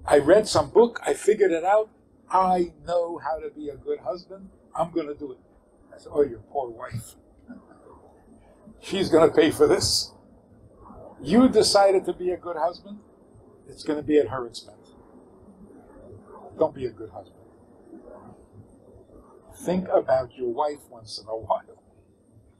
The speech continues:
Will that make you a good husband? Irrelevant. If you do six hundred and thirteen mitzvot, will you be a good Jew?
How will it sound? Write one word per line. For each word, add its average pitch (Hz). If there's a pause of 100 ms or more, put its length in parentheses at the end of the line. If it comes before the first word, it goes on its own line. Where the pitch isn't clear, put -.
(400)
Will 175
that 180
make 185
you 190
a 190
good 185
husband? 190 (1000)
Irrelevant. 143 (2750)
If 190
you 185
do 214
six -
hundred 214
and 180
thirteen -
mitzvot, 165
will 156
you 151
be 160
a 156
good 170
Jew? 190